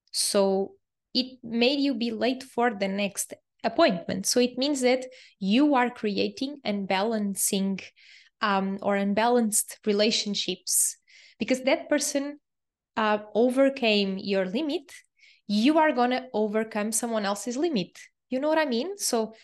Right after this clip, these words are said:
that person is late. I'm gonna repeat this <laughs> even for my brain to just, um, set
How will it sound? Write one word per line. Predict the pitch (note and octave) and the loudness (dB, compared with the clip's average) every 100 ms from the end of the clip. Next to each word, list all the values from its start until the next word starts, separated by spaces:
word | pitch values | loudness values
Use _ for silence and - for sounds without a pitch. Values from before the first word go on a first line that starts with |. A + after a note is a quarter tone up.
| _ | _
that | B3 - | -2 0
person | E4 D#4 C#4+ | 0 0 0
is | C4 | 2
late. | G#3+ G3+ | 4 2
I'm | G#3+ A3+ | 2 2
gonna | C4 | 4
repeat | C4 A#3+ A#3+ - | 4 2 0 -2
this | G#3+ A3+ - - | -6 -6 -6 -8
<laughs> | - | -4
even | C4 A#3+ A#3+ B3 C4+ | 0 0 0 -4 -2
for | A3+ | -2
my | G3+ G3 | -2 -4
brain | F#3+ G3+ G3 G3 G#3 | -2 0 0 -2 -6
to | - G#3 G#3 | -4 -2 -2
just, | G3 G3 G3 - - - - - | -2 -2 -4 -10 -18 -20 -18 -4
um, | - F#3+ F#3 - | 0 0 -2 -6
set | - - G3 - - | 0 0 0 -4 -16